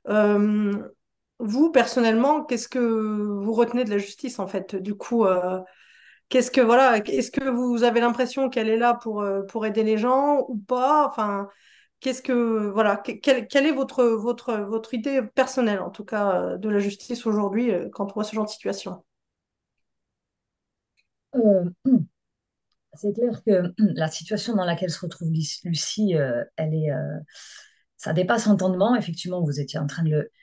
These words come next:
Speaker 2: c'est-à-dire que la victime se retrouve, euh, devoir, à devoir se justifier devant les bourreaux. Il y a vraiment quelque chose qui, euh, qui, euh, c'est un, là, il y a un dysfonctionnement. C'est clair qu'on peut dire qu'il y a un dysfonctionnement.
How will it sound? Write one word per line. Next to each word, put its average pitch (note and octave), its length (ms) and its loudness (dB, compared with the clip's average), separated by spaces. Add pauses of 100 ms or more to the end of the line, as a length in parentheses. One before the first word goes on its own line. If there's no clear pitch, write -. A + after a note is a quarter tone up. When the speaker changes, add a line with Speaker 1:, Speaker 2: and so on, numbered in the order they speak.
(260)
Speaker 2:
c'est-à-dire F3+ 600 2
que E3 560 0
la E3 100 2
victime F3+ 380 0
se E3+ 160 -6
retrouve, E3 440 -4
euh, C#3+ 280 0
devoir, D#3 640 0
à D#3+ 120 -4
devoir E3+ 300 -2
se - 140 -10
justifier F3+ 580 -2
devant D#3+ 220 0
les D#3+ 100 2
bourreaux. F#3 460 2
Il - 20 -10
y D#3 60 0
a C#3+ 40 0
vraiment E3+ 280 -2
quelque E3 180 -10
chose F#3 300 -6
qui, C#3+ 280 -6
euh, C#3 60 -6 (580)
qui, D#3 240 0
euh, C#3 880 -4
c'est D3+ 200 -8
un, C#3+ 160 -2
là, D#3+ 180 2
il D#3 60 0
y C#3 80 0
a B2 80 -6
un C#3 260 -6
dysfonctionnement. E3+ 720 0
C'est D3+ 180 -8
clair F#3 240 0
qu'on F3 120 -4
peut E3 120 0
dire F3+ 200 0
qu'il E3+ 120 -6
y - 20 -2
a D3+ 40 0
un D#3+ 40 2
dysfonctionnement. E3 720 -2